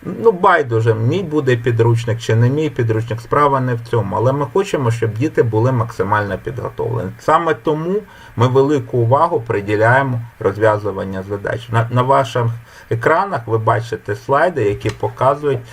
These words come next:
Тут ми просимо намалювати задачу про апельсини, ілюструємо задачі, худ-, художні малюнки. Все робимо для того, щоб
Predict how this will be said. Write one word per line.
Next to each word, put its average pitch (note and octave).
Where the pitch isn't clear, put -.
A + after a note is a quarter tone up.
Тут F#3+
ми B2
просимо A2+
намалювати C#3+
задачу C3
про A#2
апельсини, A2+
ілюструємо A2+
задачі, A#2
худ-, C3
художні C3+
малюнки. B2
Все E3
робимо D3
для C3+
того, G3+
щоб C#3